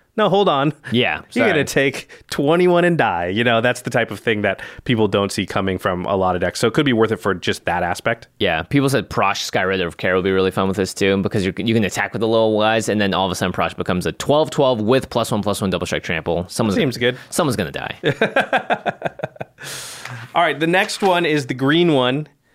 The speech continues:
Speaker 1: and probably the most powerful.
Speaker 2: Yep.
Speaker 1: It's the Great Henge, one of the most powerful cards in the set, actually. It's seven green, green, so nine mana total, legendary artifact. This spell costs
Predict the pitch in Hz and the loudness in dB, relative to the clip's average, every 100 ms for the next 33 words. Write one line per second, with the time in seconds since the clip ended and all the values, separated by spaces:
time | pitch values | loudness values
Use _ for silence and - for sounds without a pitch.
0 | _ - - 123 120 120 120 - 151 147 | _ -10 -2 2 2 2 0 2 4 4
1 | 151 139 139 135 131 127 127 120 117 113 | 2 2 2 4 4 2 2 2 2 2
2 | - 107 101 - - 92 - _ _ - | 0 0 0 0 -2 -2 -8 _ _ 0
3 | 117 - _ _ - 147 135 - - 135 | 0 0 _ _ -2 0 0 -2 -8 -2
4 | 135 131 127 147 147 - 139 120 101 113 | 0 2 2 2 0 -2 0 0 0 0
5 | 131 - - _ - 107 98 90 98 87 | -2 -6 -10 _ -4 -2 -2 -2 -2 -4
6 | 92 92 85 85 85 104 87 85 - 92 | -4 -4 -4 -8 -4 -2 -2 -4 -4 -6
7 | 90 - - - - - - _ - 139 | -6 -12 -20 -20 -20 -20 -20 _ -4 -4
8 | - - 170 165 180 180 180 170 135 151 | -2 0 2 2 2 2 0 -2 -2 2
9 | 147 135 120 120 104 110 113 110 120 120 | 2 2 2 2 0 -2 0 0 2 2
10 | 107 - 104 95 107 110 117 107 98 95 | 0 0 0 2 2 2 2 2 2 0
11 | - 104 - - - 175 135 139 165 156 | -2 -4 -4 -16 -16 -4 -2 0 0 0
12 | - 151 - - | 2 2 2 -4